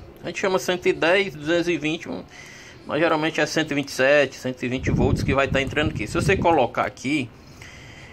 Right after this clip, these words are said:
é, você só vai encontrar nele uma faixa aí de cento e cinquenta volts,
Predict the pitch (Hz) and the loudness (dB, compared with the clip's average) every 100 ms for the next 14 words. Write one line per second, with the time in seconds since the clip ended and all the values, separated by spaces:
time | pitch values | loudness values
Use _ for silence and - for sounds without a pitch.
0 | - - - - 117 120 117 113 113 113 | -20 -20 -14 -2 2 4 4 4 2 2
1 | 113 110 110 107 - - - - 123 160 | 2 0 0 -4 -12 -20 -16 -8 -2 -2
2 | 156 151 156 156 156 151 127 - 131 147 | 0 2 2 0 -2 -2 -2 0 4 4
3 | 127 120 - - 113 123 151 - 117 117 | 2 -4 -16 -14 -4 2 4 2 0 -6
4 | - - - - - - 123 139 - 139 | -14 -18 -18 -16 -16 -6 -2 -2 4 2
5 | 147 143 147 143 - 151 151 - 165 160 | 4 2 0 -2 -4 -2 -2 -4 0 0
6 | 156 185 131 120 117 - | 4 2 4 0 0 -8